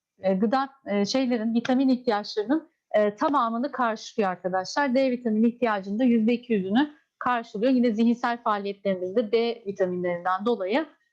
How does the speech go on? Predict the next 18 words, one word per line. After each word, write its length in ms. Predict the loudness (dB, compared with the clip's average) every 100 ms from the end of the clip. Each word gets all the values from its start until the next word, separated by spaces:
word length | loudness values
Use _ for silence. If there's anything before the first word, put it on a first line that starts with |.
| _
destekliyor. 680 | -4 -2 -4 -6 -6 -10 -10 _ _ _ _ _ _ _ _ _ _ 2
Yine 160 | 4
E 320 | 2 2 2
vitamini 480 | 0 -2 -2 -2 0
de, 180 | 0 -2 -6 -20 _
e, 220 | 0 0 0
günlük 380 | 2 2 0
enerji 440 | 0 0 0 -2 -4
metabolizmamızı 840 | -4 -2 0 0 0 -2 -2 -2 -2
destekliyor 840 | -2 -4 -6 0 0 2 -2 -12 -2
diyebiliriz. 720 | 0 0 -2 -4 -6 _ _ _ -20 -20 _ _ -4
Kırmızı 420 | -2 0 0 0
meyve 360 | 0 0 -2
candır. 720 | -2 -2 -2 -8 -10 -16 -16 -16 -20 _ _ -20 -20 _ _ -4
Bol 220 | 0 0
bol 140 | 2 0
almak 440 | 0 -2 -6 -4
lazım. 540 | -2 -2 -6 -10 -14